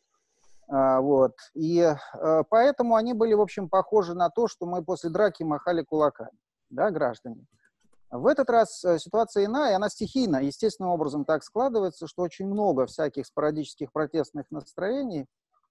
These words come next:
И мне кажется, что если вот это протестное движение будет,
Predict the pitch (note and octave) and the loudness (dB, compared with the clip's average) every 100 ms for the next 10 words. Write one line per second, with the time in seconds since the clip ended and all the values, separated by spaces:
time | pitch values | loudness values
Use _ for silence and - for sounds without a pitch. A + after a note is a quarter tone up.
0 | _ _ _ - D3+ B3+ B3+ B3 G#3+ G#3 | _ _ _ -6 -2 0 4 4 4 -2
1 | G#3 - F#3+ F#3 G3 G3+ - F#3 E3+ - | -6 -4 -4 -2 0 0 0 -2 -2 2
2 | G3+ F#3+ F3 - D#3+ - F3+ - D#3+ D3+ | 2 2 -2 -2 -4 -2 -4 -4 -6 -4
3 | C#3 D#3 D#3 F#3 E3+ C#3+ C3+ F3+ D3+ C#3+ | -4 -6 -2 -2 -2 -2 -2 -2 2 0